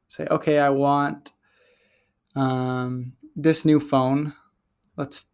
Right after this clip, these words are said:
or this new book, or this new, these new shoes, or this new shirt," whatever it might be.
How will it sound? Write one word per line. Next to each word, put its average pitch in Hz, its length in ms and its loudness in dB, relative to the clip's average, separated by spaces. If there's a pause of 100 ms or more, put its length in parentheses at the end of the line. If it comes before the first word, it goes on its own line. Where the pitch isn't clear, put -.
or 143 180 2
this 139 220 -2
new 143 100 0
book, 135 400 0
or 135 120 2
this 139 260 -2
new, 135 400 0
these 139 180 0
new 139 100 2
shoes, 135 520 2
or 135 80 2
this 135 180 -2
new 143 80 -2
shirt," 139 460 0 (300)
whatever 156 240 6
it 143 40 0
might 135 220 0
be. 135 340 0